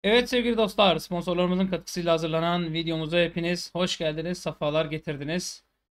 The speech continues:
Herkese mutlu bir cumartesi diliyorum. İkinci video ile karşınızdayım. İnşallah,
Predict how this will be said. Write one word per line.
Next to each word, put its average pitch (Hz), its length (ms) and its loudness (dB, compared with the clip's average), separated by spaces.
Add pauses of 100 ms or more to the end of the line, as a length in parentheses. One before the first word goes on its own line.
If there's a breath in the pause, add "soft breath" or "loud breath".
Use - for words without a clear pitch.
(380)
Herkese 185 720 2
mutlu 160 340 -4
bir 190 340 2
cumartesi 170 540 -2
diliyorum. 160 360 -2
İkinci 190 340 0
video 156 200 -2
ile 151 180 -2
karşınızdayım. 170 840 0 (520)
İnşallah, 160 500 -2